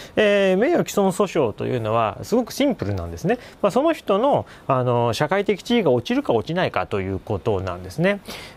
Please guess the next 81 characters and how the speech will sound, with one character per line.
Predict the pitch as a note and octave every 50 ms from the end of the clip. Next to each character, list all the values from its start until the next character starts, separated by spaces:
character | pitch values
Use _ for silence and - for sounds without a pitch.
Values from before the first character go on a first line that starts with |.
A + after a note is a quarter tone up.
| -
え | - D#3 D3+ D3 D3 D3 D3 C#3+ C#3 -
ー、 | - F3 G3 E3+ C#3+ - - - - -
<clears throat> | - - - - - - - - -
で、 | - F3+ A3 G#3
た | - - D#4 D#4
だ、 | C#4+ A3 D#3 - - - C#3
社 | C#3+ D3 G3
会 | G3+ A#3+ B3+
的 | B3 C4 A#3+ B3 B3
地 | B3 - C4+ C#4
位 | C4+
を | A3+ E3+ E3
落 | E3+ -
と | A#3 A#3
す | - A#3
よ | A#3 G3
う |
な | D#3 C#3+
こ | - D#3+ D3
と | D3+
を | C#3
言 | C#3+ E3+
え | F3
ば、 | C#3 A#2+
こ | - D3
れ | B2+
は | D3
名 | E3+ F3+ E3
誉 | C3 A2
毀 | -
損 | - D#3 D3 B2
に | A#2
な | B2+ D#3+
る | F3 E3+ C3
ん | A2
で | F#2 A#2
す | - -
け | -
ど | G#2 A2+ A2
も、 | A#2 A2 G#2+
た | - - B3+ A#3+
だ、 | F#3+ C3 - - - - - -
違 | E3+ F#3
法 | F3+ - D4 D4+ D4+ D4 C#4+ C4+
性 | C#4 - - C4+ C4+ C4 C4 C4 B3+
が | B3+ B3+ B3 A#3+ A3
こ | - - A#3 A3+ A3+ A3 A3 A3 A3 A3 G#3 - - F3+ F#3 F#3 F3+ F3+ F3+ F3+ F3 E3+ D#3+ D3+
う、 | D#3
お-、 | D3
阻 | - G3
害 | F3+ A3+ A#3 A3+
さ | - A3+ G#3+
れ | G#3 G#3
る | F#3+ G3+ G3 F#3 D#3+ B2 C#3+ D#3 D3 - - -
理 | D#3 E3+ E3+ D#3+ D3+ D3 D#3+ E3+
由 | F3+ E3+
が | E3 E3+
い | G#3
く | G3 -
つ | - -
か | - B2+
あ | C3
る | A#2+ G#2+ G#2
ん | F#2
で | F2
す。 | E2+ - -
例 | E3 F3+ - D#4
え | C4+
ば、 | E3
そ | - - F3+
れ | E3
が | C#3+
真 | - - E4 F4+ F4
実 | C#4+ F3 - - B2
で | A#2
あ | A2
っ | G#2
た | - G2+ F2
と | F#2
か | F#2 G2+
ね。 | C#3 F3